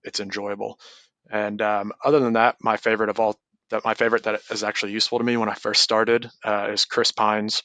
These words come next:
Learn to Program. I think it's a Ruby book, or it's definitely a Ruby book. I think it's called Learn to Program. So if you're just trying to get into it, that's a really great book for core concepts of programming.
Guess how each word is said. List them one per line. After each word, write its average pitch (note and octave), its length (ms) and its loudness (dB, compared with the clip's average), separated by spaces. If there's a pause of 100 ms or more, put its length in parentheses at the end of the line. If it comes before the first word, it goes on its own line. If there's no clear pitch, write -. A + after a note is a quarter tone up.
(120)
Learn G#2+ 220 -2
to G#2 40 -4
Program. A2 540 0 (180)
I - 60 -18
think G#2+ 120 -8
it's G#2+ 100 -6
a G2 40 -8
Ruby G#2+ 280 -8
book, A2 360 -4
or B2+ 100 -2
it's - 280 -8
definitely A#2+ 240 2
a G2+ 40 -4
Ruby G#2 160 -8
book. G#2 220 -6 (100)
I G#2+ 60 -8
think B2 180 0
it's A2 100 -4
called G#2+ 220 -2
Learn G#2+ 180 -4
to - 40 -12
Program. G#2+ 440 -2 (560)
So A#2+ 120 -2
if - 80 -2
you're G#2+ 200 -2 (420)
just - 320 4
trying B2+ 200 4
to A2 60 0
get A2+ 140 2
into A2+ 300 2
it, A2 180 -2
that's A#2+ 160 -2
a A#2 40 -2
really G#2+ 180 0
great G#2 260 -4
book G#2+ 180 -6
for G#2 120 -6
core G#2+ 220 -2
concepts - 460 -4
of - 80 -8
programming. - 500 -8